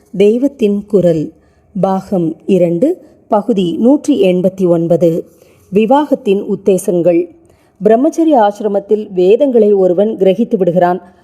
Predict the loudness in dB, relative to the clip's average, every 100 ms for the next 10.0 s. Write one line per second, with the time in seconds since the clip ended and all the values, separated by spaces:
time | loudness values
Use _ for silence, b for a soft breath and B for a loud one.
0 | b b -2 0 0 0 -4 0 2 2
1 | 0 0 0 0 0 -4 -4 0 -2 0
2 | -2 0 0 0 -2 -4 -12 b b b
3 | 2 2 2 -2 -2 0 0 2 0 0
4 | -2 -2 0 0 0 -2 0 0 2 2
5 | 0 -2 -2 0 0 -2 -4 -6 b b
6 | b 2 2 0 0 0 0 0 0 -2
7 | -2 0 -2 0 2 0 -2 -6 -4 -2
8 | -2 0 0 2 0 0 0 2 2 0
9 | 2 2 0 -2 0 0 -2 -4 -6